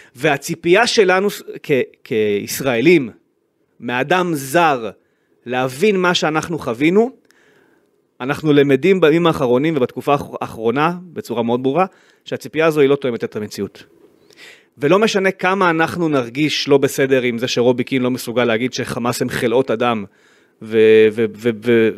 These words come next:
ומה שקרה בשביעי לעשירי זה פשע מטורף נגד האנושות, כמה שהוא לא יכול להגיד את זה,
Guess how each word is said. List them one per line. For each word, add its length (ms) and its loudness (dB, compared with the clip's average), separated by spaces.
ומה 180 -4
שקרה 260 -2
בשביעי 360 -4
לעשירי 600 0
זה 220 -14
פשע 280 0
מטורף 460 -2
נגד 200 0
האנושות, 380 0
כמה 240 -2
שהוא 200 -2
לא 60 6
יכול 280 4
להגיד 320 -2
את 80 -6
זה, 160 0